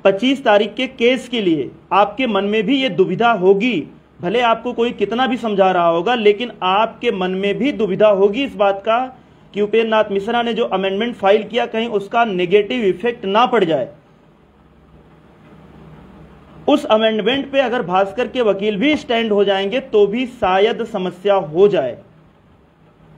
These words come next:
इसलिए आप लोगों से request है, कोई foundation नहीं है कि आप हमें इतना सहयोग करिए, आपकी जो इच्छा होगी, बस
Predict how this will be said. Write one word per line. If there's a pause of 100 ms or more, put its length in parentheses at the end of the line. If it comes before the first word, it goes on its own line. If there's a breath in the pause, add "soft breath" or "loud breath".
(2500)
इसलिए
आप
लोगों
से
request
है, (380)
कोई
foundation
नहीं
है
कि (100)
आप
हमें
इतना
सहयोग
करिए, (580 soft breath)
आपकी
जो
इच्छा
होगी, (720)
बस